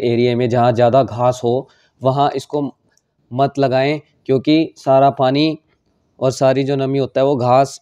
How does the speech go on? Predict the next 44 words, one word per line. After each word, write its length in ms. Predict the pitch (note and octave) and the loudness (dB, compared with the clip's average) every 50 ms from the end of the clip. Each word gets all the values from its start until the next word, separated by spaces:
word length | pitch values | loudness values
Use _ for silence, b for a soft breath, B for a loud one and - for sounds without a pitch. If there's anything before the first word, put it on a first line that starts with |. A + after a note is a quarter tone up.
| _ - | _ -12
अपने 220 | - - A#2+ A#2+ | -12 -10 -8 -8
अंदर 240 | A2+ B2+ B2+ C3+ C3 | -6 -4 -4 -4 -6
सोख 280 | A#2 - B2+ A#2 - | -4 -4 -6 -4 -4
लेती 240 | B2 A#2+ A2+ - - | -6 -8 -6 -6 -6
हैं 80 | C3 B2+ | -4 -4
जितनी 280 | B2+ B2 - - C3 | -4 -6 -6 -6 -6
भी 80 | B2+ B2+ | -4 -2
आसपास 360 | C3 B2 A#2+ - - C3+ B2 C3 | -2 -2 -2 -2 -4 -4 -2 -2
होती 240 | B2 A2+ - C3+ | -4 -6 -4 -2
हैं। 80 | C#3 C#3+ | -2 0
तो 120 | C3 D3 C3+ | 0 0 2
घास 320 | A#2 B2+ B2+ C3 C3+ - - | 2 2 2 2 0 -2 -2
फूस 260 | - C3+ C3+ B2+ - | -2 -2 -2 -2 -2
में 280 | C#3 C#3 C#3+ D3 D3+ D3 | -2 -2 0 0 -2 -2
ये 380 | - C3 C3+ C3+ C#3 C#3+ C#3+ B2+ C3 | -2 0 2 2 2 2 0 -2 -4
मैंने 220 | B2+ B2+ C3 C#3 | -4 -4 -2 -2
लगाया 320 | C3+ C3 A#2+ B2 B2 C3 C3+ | -2 0 2 4 4 6 4
हुआ 200 | C#3 C3+ C3 B2+ | 4 2 0 0
है 60 | B2+ | -2
एक, 320 | B2 A2+ G#2+ - _ - B2 | -4 -6 -10 -16 _ -8 -4
अ, 240 | B2 A#2+ A#2 A#2 A#2 | -4 -2 -2 -2 -2
एक 220 | A#2 A#2+ A#2+ G#2+ | -2 -4 -4 -2
दो 100 | A2 C3 | -2 0
जगह 240 | B2 A#2+ B2 A#2+ C3+ B2 | 2 2 2 2 2 2
घास 260 | A#2+ A#2+ A#2+ A2+ - - | 0 -2 -4 -4 -6 -8
फूस 200 | B2 A#2 - C3 | -8 -8 -6 -4
में, 160 | C#3+ D#3+ D#3+ b b b b b _ | -4 -4 -4 b b b b b _
तो 200 | C3+ D#3 D#3 - | 2 2 2 0
इसकी 340 | D3 C3+ - - E3 E3 E3+ | -2 -4 -4 0 2 2 2
वहाँ 280 | D3+ C#3+ C3+ C#3 D3 C#3+ | 4 2 2 2 0 0
ग्रोथ 260 | B2+ C3+ C#3+ D3 D#3+ B2+ | -2 -2 -2 -2 -2 -4
बहुत 260 | B2 B2+ C#3 D#3 D3+ - | -4 -4 -4 -4 -6 -8
स्लो 240 | - - D3 D3+ | -6 -2 0 0
होती 300 | C#3+ C3 B2 - - B2+ | 0 -2 -4 -10 -10 -8
है 120 | C3 C#3+ D3 | -8 -8 -6
घास 260 | C3 C#3 C3 C3 B2+ _ | -6 -8 -8 -8 -8 _
फूस 160 | - C3+ - - | -10 -10 -8 -8
में 120 | C#3+ D3+ D#3+ | -8 -6 -4
और 200 | C#3 C#3+ C#3 C3 - | -2 -4 -4 -4 -4
पानी 220 | C3+ C3 C3 C3+ | -6 -4 -2 -2
ज़्यादा 260 | B2+ B2+ B2 A#2 B2+ C3 | 0 0 0 0 0 0
डालना 280 | A#2 A#2+ A#2+ A#2+ B2 A2+ | 0 -2 -2 -2 -2 -2
पड़ता 280 | A2+ A#2+ G#2 - C#3 | -2 -4 -2 2 2
है। 120 | C#3+ D3+ | 2 2